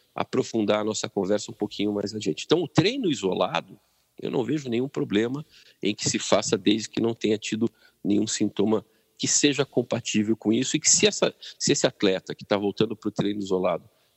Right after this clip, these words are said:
teve sintomas compatíveis, que ele, eh, se submeta a uma avaliação com o médico da sua confiança ou com o médico da estrutura do clube, que possa daí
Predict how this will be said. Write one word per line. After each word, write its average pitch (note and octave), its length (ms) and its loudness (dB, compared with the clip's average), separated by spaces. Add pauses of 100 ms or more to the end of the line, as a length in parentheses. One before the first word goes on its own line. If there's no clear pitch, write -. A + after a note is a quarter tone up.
(100)
teve A2+ 180 2
sintomas G2 480 -4
compatíveis, - 540 -2
que - 160 2
ele, C3+ 300 2 (260)
eh, F#2+ 160 2
se - 220 -4
submeta C#3+ 560 0
a - 20 -2
uma D3 120 0
avaliação G#2 640 0 (280)
com G#2+ 400 0 (220)
o F2+ 80 -4
médico G2 400 -2
da G2 80 -4
sua - 160 -12
confiança A2 460 0
ou G#2 40 -2
com - 140 -6
o - 20 0
médico G#2+ 320 -2
da - 80 -2
estrutura G2 540 -4
do G2 140 -6
clube, G#2 340 -4 (300)
que - 100 -2
possa - 420 0
daí G#2+ 380 0